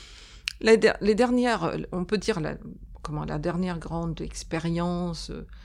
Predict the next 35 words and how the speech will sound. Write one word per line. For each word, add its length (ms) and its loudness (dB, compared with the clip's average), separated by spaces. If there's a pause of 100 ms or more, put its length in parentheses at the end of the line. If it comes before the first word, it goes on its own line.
(280)
a 140 -2
été 280 -2
le 120 -2
régime 280 -2
d'Allende, 460 -2 (960)
en 140 -2
Amérique 300 -2
du 100 -4
Sud. 400 -2 (600)
Et 120 0
là, 320 6
euh, 280 -4 (220)
les, 180 -2 (640)
la 200 -6
volonté 580 0
de, 140 -2
de 240 -6
mettre 260 -4
fin, 340 -2 (380)
c'est 140 -10
quand 120 -2
même 120 4
un 100 2
coup 180 -6
d'État 420 -2
absolument 480 -4
meurtrier 600 -4 (240)
qui 120 -12
met 120 -4
fin, 240 -6 (420)
et 120 4
l'arrivée 340 2
des 100 -2
Chicago 400 -2
Boys, 460 -2